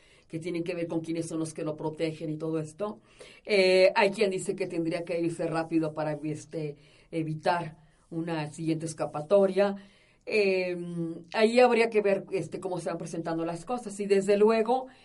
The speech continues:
eh, esto eventualmente, eh,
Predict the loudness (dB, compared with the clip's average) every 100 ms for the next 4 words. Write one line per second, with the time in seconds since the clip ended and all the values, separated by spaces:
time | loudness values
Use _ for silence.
0 | _ _ -4 2 4 4 2 2 0 0
1 | -2 0 0 4 4 4 0 -2 -6 -8
2 | _ _ _ _ _ -6 2 4 4 2